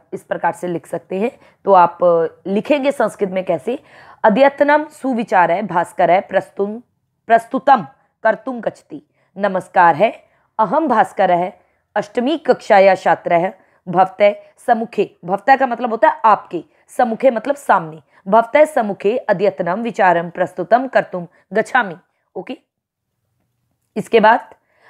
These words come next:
अगर आपके स्कूल में कोई नाटक करवाया जा रहा है, क्योंकि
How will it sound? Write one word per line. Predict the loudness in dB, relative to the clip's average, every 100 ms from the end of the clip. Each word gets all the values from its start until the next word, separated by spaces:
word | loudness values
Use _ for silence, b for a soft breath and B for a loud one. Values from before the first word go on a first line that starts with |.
| b
अगर | 2 4
आपके | 2 2 -6
स्कूल | -10 -12 -8
में | -8 -6
कोई | -8
नाटक | -6 -6 -6 -6
करवाया | -4 -2 -2 -2
जा | 0 2
रहा | 2 2
है, | 0 -2
क्योंकि | -4 -8 -8 -8 -10